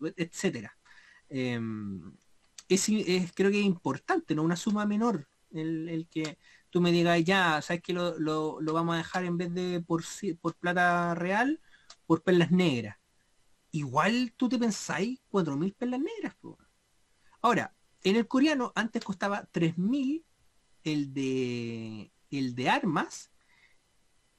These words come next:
y tres mil todo lo otro. O sea, al final gastáis seis mil perlas negras para hacer todo. Bueno, lo bajaron, al final dejaron un solo paquete,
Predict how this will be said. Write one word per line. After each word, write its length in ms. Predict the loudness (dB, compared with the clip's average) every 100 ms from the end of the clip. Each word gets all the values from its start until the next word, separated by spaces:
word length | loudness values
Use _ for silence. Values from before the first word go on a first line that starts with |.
| _
y 160 | 0 0
tres 240 | 2 2
mil 480 | 4 4 4 2 -2 _
todo 200 | 0 4
lo 100 | 6
otro. 400 | 6 2 -6 -14 _ _ _ _ _ _ _ _ _ _ _ _ _ _ _ _ _ _ _ _ -10
O 80 | -2
sea, 140 | 0
al 60 | 0
final 260 | -2 -2 -6 -10
gastáis 400 | -8 -4 -4 -2
seis 160 | -2 -2
mil 200 | -2 -4
perlas 280 | -4 -4
negras 280 | -4 -4 -6
para 160 | -6 -8
hacer 180 | -8 -12
todo. 300 | -12 -8 -4
Bueno, 180 | -2
lo 80 | 0
bajaron, 600 | 0 0 2 2 2 -4
al 80 | -6
final 160 | -6 -6
dejaron 320 | -4 -4 -4
un 60 | -4
solo 200 | -4 -4
paquete, 520 | -4 -4 -4 -6 -10